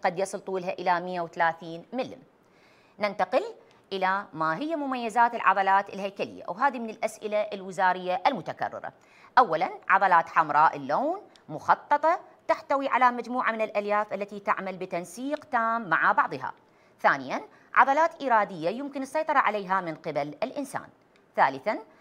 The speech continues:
عضلات كبيرة تشكل الجزء الأغلب من عضلات الجسم، مثل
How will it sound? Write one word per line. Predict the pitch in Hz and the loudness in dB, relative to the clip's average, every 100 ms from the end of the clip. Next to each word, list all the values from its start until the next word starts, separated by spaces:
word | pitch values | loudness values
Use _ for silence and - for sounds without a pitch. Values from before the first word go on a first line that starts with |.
| - - | -2 4
عضلات | 220 240 285 311 | 6 6 4 2
كبيرة | 294 269 285 185 214 | -2 -4 -2 0 0
تشكل | 214 277 269 277 | -2 -8 -6 -8
الجزء | 214 254 - | -8 -10 -4
الأغلب | - 262 294 233 | 2 2 2 -4
من | 233 | 0
عضلات | 202 202 196 214 | 2 4 4 2
الجسم، | 208 208 - 90 - _ - | -4 -10 -12 -14 -18 _ -8
مثل | 220 - 202 | -6 -4 -6